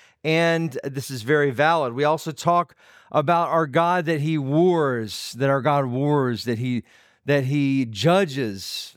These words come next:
uh, and such, and, and he does. He does do these things. We talk about how God created the world.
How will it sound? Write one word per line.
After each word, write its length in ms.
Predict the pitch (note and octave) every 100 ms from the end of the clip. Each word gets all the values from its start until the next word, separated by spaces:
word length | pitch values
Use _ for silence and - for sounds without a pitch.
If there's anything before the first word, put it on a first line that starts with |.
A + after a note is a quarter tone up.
| -
uh, 460 | B2+ B2 B2 A#2+
and 200 | G2 C3+
such, 400 | A#2 E3 C#3 B2
and, 160 | C#3 C3
and 160 | C3+ D3
he 80 |
does. 520 | D3 E3 G#3+ A#2+ G2+ - _ _ _
He 160 | D#3
does 300 | D#3+ F3 F3+
do 180 | C#3 E3+
these 240 | D3+ D3+ -
things. 200 | D3 A#2+
We 120 | D3
talk 260 | F3 F3+
about 360 | F3+ E3+ D#3+ D3
how 360 | D#3 D#3+ D#3 C#3+ _ _ _ _
God 300 | B2 E3 E3+
created 480 | - - F#3 F#3+ F#3
the 100 | F3
world. 760 | D#3 F#3+ A3 G#3+ E3+ C3+ G2 F2